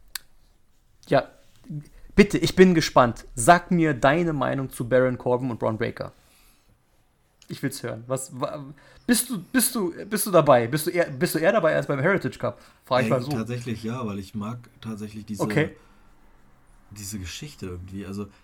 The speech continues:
Speaker 2: seitdem Co-, äh, Cody, sag ich schon, äh, Baron Corbin, ähm, bei N X T jetzt ist,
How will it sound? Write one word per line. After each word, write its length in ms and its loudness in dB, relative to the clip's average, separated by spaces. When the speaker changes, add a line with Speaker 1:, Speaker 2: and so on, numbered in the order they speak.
Speaker 2:
seitdem 640 -4
Co-, 220 -12
äh, 120 -10
Cody, 300 -12
sag 160 -12
ich 100 -14
schon, 220 -12
äh, 140 -14
Baron 260 -6
Corbin, 520 -8
ähm, 520 -10
bei 140 -10
N 100 -12
X 160 -10
T 100 -16
jetzt 220 -12
ist, 240 -14